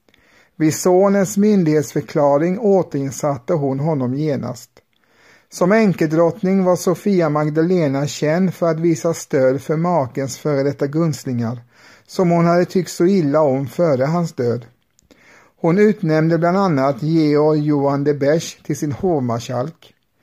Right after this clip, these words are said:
Hennes son Gustav den fjärde Adolf besökte henne regelbundet varje dag under vintern och varje vecka under sommaren, och de ska ha delat förtroende och sitt intresse för religionen,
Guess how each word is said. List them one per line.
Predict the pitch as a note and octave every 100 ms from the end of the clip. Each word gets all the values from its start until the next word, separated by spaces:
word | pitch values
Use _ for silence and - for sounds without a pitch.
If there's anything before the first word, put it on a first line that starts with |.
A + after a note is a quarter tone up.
| _ - _
Hennes | G3 F3+ F#3 F#3+ -
son | D#3+ F3 G#3 E3
Gustav | D#3 F3+ D#3+ E3
den | E3
fjärde | E3 F3+ E3+ E3
Adolf | D3 B2+ D#3+ G3+ G3
besökte | F3+ E3 F3+ F3+ C#3+ C#3 E3
henne | E3 D#3+ C3+
regelbundet | C#3+ E3+ C3 A#2+ B2 A#2+ A#2+ C3+
varje | C#3+ F3+ D3 D3
dag | E3 C#3 B2+
under | C3+ C#3
vintern | C#3 C3 A#2+ A#2+ C#3+ C3+ _ _ - -
och | - C#3+
varje | F3+ F#3 D#3+ E3+
vecka | E3+ F#3+ - C#3
under | C3 C3
sommaren, | - E3+ C3 A#2 A#2+ C#3 D3+ _ _ _
och | _ _ D#3+
de | E3 E3
ska | -
ha | E3 D#3+
delat | D#3+ G3+ D#3+ C#3+ C#3+
förtroende | F3 - F#3 C#3+ C#3 C#3+ D3+
och | D#3
sitt | - D3+
intresse | D#3+ D3 G3+ F3+ - C3
för | -
religionen, | C#3+ C#3+ D3 C#3 A#2 A#2+ C3+